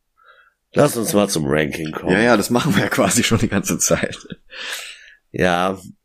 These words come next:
Speaker 1: ich hab einen Film, mit dem ich ihn vergleich-, also, äh, äh, ganz am Anfang vergleichen möchte.
Speaker 2: Mhm.
Speaker 1: Und das ist Batman Begins, weil du das die ganze Zeit schon getan
Speaker 2: Ja,
Speaker 1: hast.
Speaker 2: aber ich find ihn sehr viel besser.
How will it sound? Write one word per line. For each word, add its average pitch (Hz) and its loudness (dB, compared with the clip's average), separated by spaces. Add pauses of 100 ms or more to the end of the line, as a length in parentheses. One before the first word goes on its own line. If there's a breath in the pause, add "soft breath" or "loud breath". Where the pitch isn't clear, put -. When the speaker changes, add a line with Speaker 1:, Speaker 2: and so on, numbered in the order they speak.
(280)
Speaker 1:
ich 101 0
hab 110 2
einen 110 2
Film, 107 4
mit 104 4
dem 92 4
ich 85 -4
ihn 87 -4
vergleich-, 80 0
also, 80 0
äh, - 0
äh, 85 -2
ganz 123 2
am 117 4
Anfang 82 0 (260)
vergleichen 73 -2
möchte. 85 0
Speaker 2:
Mhm. 85 0 (1120)
Speaker 1:
Und - -6
das 90 2
ist - -2 (200)
Batman 87 2
Begins, 69 -2
weil 65 -4
du 73 -4
das 73 0
die 82 -4
ganze 69 -2
Zeit 69 -2
schon 57 -12
getan 67 -2
Speaker 2:
Ja, 78 2
Speaker 1:
hast. 76 -6
Speaker 2:
aber 85 2
ich - -2
find 87 2
ihn 95 2 (240)
sehr 90 6
viel 80 -6
besser. - -6